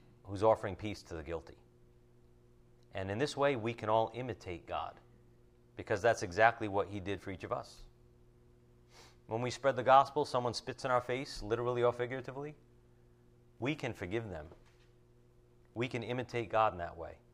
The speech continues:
and offer them peace. That's what the Lord came for, and that's what he instructed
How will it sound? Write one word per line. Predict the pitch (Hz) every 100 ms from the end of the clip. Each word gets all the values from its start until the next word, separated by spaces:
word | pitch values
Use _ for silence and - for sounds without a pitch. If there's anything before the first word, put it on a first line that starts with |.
| - - - - - - - - -
and | -
offer | 98 101
them | 98 95
peace. | 87 95 - - - - - - - - - - - - _ - - - - - - - - - - -
That's | 120 135
what | 127
the | 120
Lord | 110 117 120 117 - - - -
came | - 123 120
for, | - 73 76 - - - - -
and | 101
that's | 120 -
what | 95
he | 117
instructed | 104 - - 139 156 - 101 92